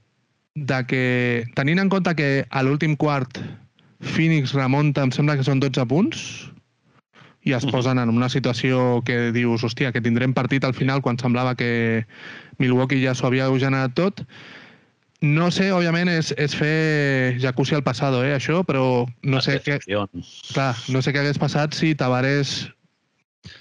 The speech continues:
Speaker 1: para això.
Speaker 2: Sí, sí.
Speaker 1: Si fot un temps mort i els hi diu, agafa l'Aiton i li diu, "Look at me", i totes aquestes coses que fa,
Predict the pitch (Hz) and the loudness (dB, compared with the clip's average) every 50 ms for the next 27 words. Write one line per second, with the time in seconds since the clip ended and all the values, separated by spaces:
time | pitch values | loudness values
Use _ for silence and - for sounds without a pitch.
0 | - _ - 139 131 127 131 - - - 131 113 113 - _ _ _ _ _ _ | -20 _ -4 -2 -2 -2 -2 -2 -2 -4 -4 -4 -6 -10 _ _ _ _ _ _
1 | _ _ _ - - 90 85 - - - 82 82 90 92 _ _ _ _ - - | _ _ _ -10 -8 -6 -6 -6 -6 -6 -6 -8 -8 -12 _ _ _ _ -16 -8
2 | - 139 123 - 131 120 139 131 120 131 127 127 - - 156 170 175 180 190 202 | -6 -4 -2 -2 -2 0 0 0 0 0 -2 -2 -2 0 0 2 2 2 2 0
3 | 196 190 - - - 143 139 131 120 131 127 123 123 123 123 123 123 123 120 120 | 0 -2 -4 -4 -4 -2 -2 0 0 0 0 2 2 2 2 2 2 2 2 2
4 | 120 117 117 117 117 - - - - _ - 131 127 120 123 123 123 127 131 135 | 2 2 0 0 -4 -8 -16 -20 -18 _ -6 -4 -2 -2 -2 -2 -2 0 0 0
5 | 147 151 143 165 175 170 151 139 135 135 131 127 127 127 123 127 123 117 127 151 | 0 0 0 2 2 2 2 2 2 2 2 4 2 2 2 0 0 0 0 2
6 | 170 185 196 202 208 220 226 214 170 - - - 135 131 135 127 - 135 - - | 2 2 4 4 4 4 2 2 0 0 -2 -2 -2 0 0 0 -2 -2 -2 0
7 | 170 170 175 185 175 135 - 160 131 202 202 233 294 | 0 2 2 2 0 0 -2 0 0 0 0 0 -2